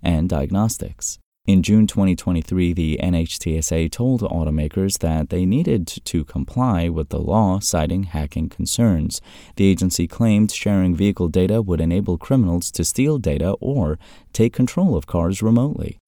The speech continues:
Senators Elizabeth Warren and Ed Markey promptly wrote to N H T S A Deputy Administrator Sophie Schulman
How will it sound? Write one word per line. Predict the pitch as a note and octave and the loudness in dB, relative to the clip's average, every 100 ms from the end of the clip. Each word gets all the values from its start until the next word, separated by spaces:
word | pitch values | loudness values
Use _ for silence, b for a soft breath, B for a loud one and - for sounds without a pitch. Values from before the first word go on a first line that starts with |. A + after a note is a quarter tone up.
| _ - | _ -8
Senators | - G2 E2+ D2+ D#2 G2 | 0 2 2 2 0 0
Elizabeth | D#2 D#2+ F2 D2+ D#2 | 0 0 0 -2 -2
Warren | D#2+ F2 F2 F#2 | 0 0 2 0
and | - E2 D#2 | 0 0 0
Ed | D#2+ D#2 | 0 0
Markey | D#2+ E2 F#2+ F#2+ | 0 0 0 -2
promptly | F#2+ - A#2+ - F2+ E2+ D#2+ | -2 -2 0 0 2 2 0
wrote | D#2+ E2 A2 A2+ | 0 2 2 0
to | - - D2 | -6 -4 -2
N | - E2+ | 0 0
H | E2 - | 0 -4
T | - D#2 | -4 -2
S | D#2 | 0
A | E2 D#2+ | -2 -2
Deputy | F#2 F#2 E2 D2+ | -2 -2 -2 -2
Administrator | E2+ F#2 G2 - D#2+ D#2 D#2 | 0 0 -2 -2 -2 -2 -4
Sophie | - F2+ - | -2 -4 -4
Schulman | - F#2+ G2+ D2 | -6 -2 0 0